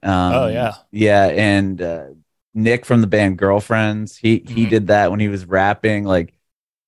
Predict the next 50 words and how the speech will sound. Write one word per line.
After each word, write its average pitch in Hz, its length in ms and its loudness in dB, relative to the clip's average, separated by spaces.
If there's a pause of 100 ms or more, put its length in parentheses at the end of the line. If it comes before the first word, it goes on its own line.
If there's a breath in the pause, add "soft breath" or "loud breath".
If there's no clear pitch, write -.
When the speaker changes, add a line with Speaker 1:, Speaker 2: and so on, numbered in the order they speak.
(380)
Speaker 1:
set - 440 0
up 107 100 0
some 127 160 2
fake 113 300 -2
company 117 560 0
and 113 140 2
just, 110 380 -2 (120)
you 117 120 2
know, 110 140 4
w- 101 300 -4
Speaker 2:
Yeah. 120 100 -2
Speaker 1:
rapped 107 320 0
on 113 180 2
this 113 380 -2 (540)
s-, - 140 -20 (120)
little 123 220 2
stage 127 360 0
he 107 80 2
built, 104 460 0
and 110 440 -2
you're 120 120 0
getting 127 260 2
the 120 80 0
same, 117 480 0 (380 soft breath)
you 143 100 0
know, 120 140 2
people 120 420 0
are 113 140 2
walking 117 360 0
around, 117 420 -2
especially 135 320 0
if 117 100 -2
you're 113 100 2
a 98 40 -2
band, 117 420 0
they're 113 60 0
like, 113 160 -2
"Oh, 202 220 4
wow, 202 200 2
there's 151 160 -2
another, 156 560 0
Speaker 2:
Yeah. 104 320 -4
Speaker 1:
you 127 100 2
know, 131 140 2
stage 139 680 -2
set 123 260 0
up 107 140 0
right 110 200 2
<laughs> - 120 -2
here." - 880 -2